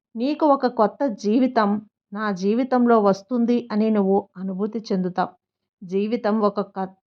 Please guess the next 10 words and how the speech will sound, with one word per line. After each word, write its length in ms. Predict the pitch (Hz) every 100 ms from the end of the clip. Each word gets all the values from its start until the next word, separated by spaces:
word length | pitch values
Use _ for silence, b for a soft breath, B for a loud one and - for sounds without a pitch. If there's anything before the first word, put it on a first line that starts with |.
| -
ఒక 200 | 190 190
కొత్త 480 | 185 185 180 - 226
మలుపు 380 | 180 175 202
తిరగబోతుందమ్మా. 1000 | 254 214 196 185 190 185 175 170 160 160 196 _ _ _ _ _ 254
నీ 180 | 285
సాయి 360 | 285 262 233 294
తిప్పబోతున్నాడు 920 | - 214 220 247 240 233 208 196 185
కూడా. 320 | 185 175 170 - _ _ -
చీకట్లన్నీ 720 | 214 208 226 226 196 214 262
తొలగిపోయి 840 | 277 233 220 220 226 208 185 196